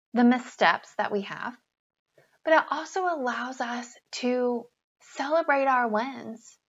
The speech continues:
and acknowledge them. So I want to go through some reflections, reflections that you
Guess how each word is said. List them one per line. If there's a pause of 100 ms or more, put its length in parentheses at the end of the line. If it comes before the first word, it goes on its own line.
(380)
and
acknowledge
them. (1120)
So
I
want (140)
to
go (140)
through (360)
some
reflections, (260)
reflections
that
you